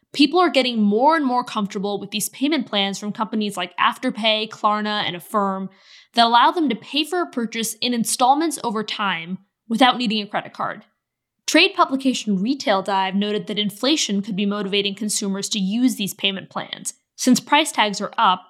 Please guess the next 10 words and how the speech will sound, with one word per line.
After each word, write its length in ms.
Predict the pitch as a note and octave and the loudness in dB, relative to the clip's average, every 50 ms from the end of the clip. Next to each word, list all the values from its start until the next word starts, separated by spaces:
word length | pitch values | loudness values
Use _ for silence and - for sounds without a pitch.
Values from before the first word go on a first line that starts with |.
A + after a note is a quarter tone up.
| _ _ - | _ _ -8
and 80 | G#3+ | -6
keep 220 | G3 - A3+ G#3+ G#3+ | -2 0 -2 0 4
rising. 500 | G3+ F#3 F3+ F3+ - - C2+ - - - _ _ _ _ _ _ _ _ _ _ | 4 4 4 2 0 -6 -10 -14 -16 -18 _ _ _ _ _ _ _ _ _ _
But 120 | - C4+ - | -2 2 4
obviously, 680 | - E4 F#4+ G#4+ F#4+ E4+ - - - B3+ A#3+ A#3 A3+ | 4 4 6 6 6 6 4 2 0 -2 -2 -2 -2
there 240 | G3 G3 A3+ A3 G#3+ | -2 -2 -2 -2 -2
are 60 | G#3 | -2
downsides. 840 | F#3+ A#3 A3 A3 B3 B3 G#3+ - - F#2 D2+ D2 - - A3 - - _ _ _ _ | -2 -2 -2 -2 -2 -4 -4 -4 -4 -4 -6 -8 -10 -14 -18 -20 -20 _ _ _ _
For 140 | - - C#4 | -2 2 2
example, 840 | C#4 A#3 - D#4 D#4+ F4 D#4 - - A3 A3 G#3+ G#3 G3+ - - _ | 2 4 4 4 4 2 2 0 0 0 0 0 -2 -4 -8 -12 _